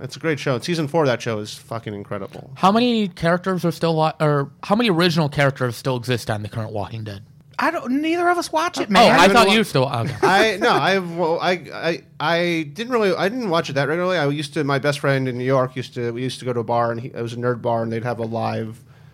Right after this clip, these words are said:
Speaker 1: like, Walking Dead party every episode, and so I watched most of that season, second season that way. Then I wa-, went and watched, watched the first season again,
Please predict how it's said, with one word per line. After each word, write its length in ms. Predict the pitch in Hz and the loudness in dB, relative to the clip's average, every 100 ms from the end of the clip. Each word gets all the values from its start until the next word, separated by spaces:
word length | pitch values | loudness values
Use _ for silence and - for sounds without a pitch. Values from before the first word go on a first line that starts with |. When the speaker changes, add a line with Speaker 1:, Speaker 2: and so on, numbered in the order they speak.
| - - | -18 -4
Speaker 1:
like, 260 | 117 110 | -4 -2
Walking 260 | 123 120 123 | -2 -2 -2
Dead 200 | 123 113 | -6 -4
party 280 | 120 113 113 | -6 -4 -6
every 380 | 110 113 110 - | -6 -8 -10 -8
episode, 580 | 117 123 127 110 107 127 | -6 -6 -6 -6 -8 -10
and 160 | 113 | -10
so 140 | 113 120 | -2 0
I 60 | |
watched 540 | 113 120 131 127 - - | -2 -2 0 0 -4 -8
most 260 | 127 135 | -2 -2
of 40 | 143 | -2
that 180 | 117 - | -8 -6
season, 240 | 127 113 | -12 -8
second 280 | 131 123 120 | -8 -6 -8
season 200 | 120 110 | -8 -4
that 140 | 117 | -4
way. 300 | 117 110 107 - - - - | -2 -4 -4 -8 -20 -20 -8
Then 120 | - 151 | 0 4
I 40 | |
wa-, 200 | 139 135 | 4 2
went 180 | 135 131 | 0 -2
and 80 | 123 | 0
watched, 320 | 123 - - | -4 -4 -14
watched 400 | 127 123 120 - | -6 -6 -6 -8
the 80 | 117 | -6
first 240 | 143 139 | -4 -4
season 220 | 139 117 | -6 -6
again, 400 | 110 110 104 110 | -6 -6 -6 -10